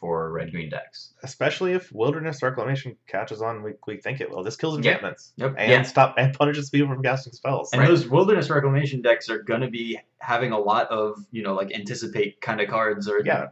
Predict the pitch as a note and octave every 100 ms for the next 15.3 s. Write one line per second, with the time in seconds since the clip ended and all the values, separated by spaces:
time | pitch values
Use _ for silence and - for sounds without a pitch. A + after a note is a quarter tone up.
0 | - A#2 A2+ A#2 A#2 B2 - - B2 F2+
1 | - - C#3 A#2 A2 C3 C3+ C3 C3 B2
2 | A2 G2+ A2+ A#2+ B2+ A#2 G#2+ A#2 A2 G#2+
3 | A#2+ G2 F2+ F2+ G2 G2 G2+ - _ -
4 | A#2+ G2+ C#3 C3 B2+ C3 A2+ B2+ A#2+ -
5 | A#2+ A#2 A#2+ B2 B2 - A#2+ B2 G#2+ A2+
6 | A2 G2+ - A#2+ A#2+ A2+ G#2 A#2 C3 A#2+
7 | A2+ G#2+ A2 - A2 A2+ G#2+ C#3 C#3+ A#2
8 | A2 F#2+ - E3+ A2 A#2+ G2+ G#2 A#2 G2+
9 | G#2 G#2 C3+ G2+ A2 G#2 G#2 _ - C3
10 | C#3 - - - G#2+ - G#2+ - C3 C3
11 | A#2 G#2+ A2+ G#2+ G2 G2+ G2 G2 E2 -
12 | - D#2+ - D#2+ - - - - G#2 G#2
13 | G2 G2+ G2+ G2 F2+ F2 E2+ E2 D#2 -
14 | - E2+ E2 D2 E2+ - D#2 D#2 D2 E2
15 | D2+ D#2+ E2